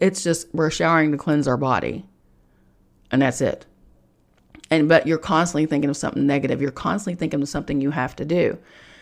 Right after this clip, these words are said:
And that's not the fucking <laughs> vibe. So what you wanna do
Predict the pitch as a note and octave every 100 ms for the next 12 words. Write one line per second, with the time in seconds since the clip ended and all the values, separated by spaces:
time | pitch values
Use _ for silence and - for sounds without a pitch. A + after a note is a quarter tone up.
0 | - _ _ - E3+ D#3 D3 C#3 C#3+ D#3
1 | - D3 C#3+ - - - - - - -
2 | G3+ G3 G3 - - - C3+ D3 D#3+ -
3 | F3+ D#3 D3 E3 B3 A3+ D3+ G#3